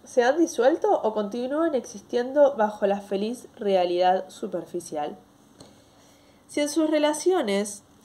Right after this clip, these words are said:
usted experimenta amor y su contrario,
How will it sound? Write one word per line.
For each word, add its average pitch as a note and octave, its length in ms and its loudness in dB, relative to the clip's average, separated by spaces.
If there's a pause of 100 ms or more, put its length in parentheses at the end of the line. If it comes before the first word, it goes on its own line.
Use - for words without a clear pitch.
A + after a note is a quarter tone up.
usted A3+ 220 -4
experimenta G3 840 -2 (220)
amor G#3 1080 2 (640)
y - 120 -4
su D4+ 160 -2
contrario, G#3 720 2